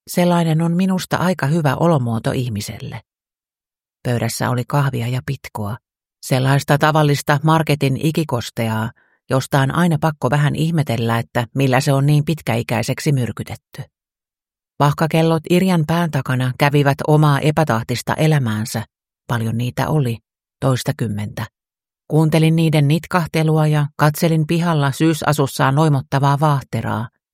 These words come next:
ja unohduin hetkeksi miettimään, että minkälainen huoli sellaisen kellomäärän kanssa elämiseen tarvitaan. Että pitääkö niitä olla koko ajan säätämässä tahtiin?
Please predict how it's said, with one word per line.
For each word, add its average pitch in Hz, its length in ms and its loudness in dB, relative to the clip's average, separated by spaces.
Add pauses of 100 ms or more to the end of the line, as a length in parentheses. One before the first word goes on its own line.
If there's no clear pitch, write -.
(160)
ja 139 100 4
unohduin 147 480 4
hetkeksi 151 480 0
miettimään, 143 640 2
että 135 260 -2
minkälainen 131 680 0
huoli 147 300 2
sellaisen 127 560 0
kellomäärän 127 600 0
kanssa 135 380 -2
elämiseen 147 540 0
tarvitaan. - 640 -6 (600)
Että 143 240 0
pitääkö 143 400 2
niitä 135 320 0
olla 135 200 2
koko 151 260 0
ajan 131 240 0
säätämässä 139 600 -2
tahtiin? - 640 -4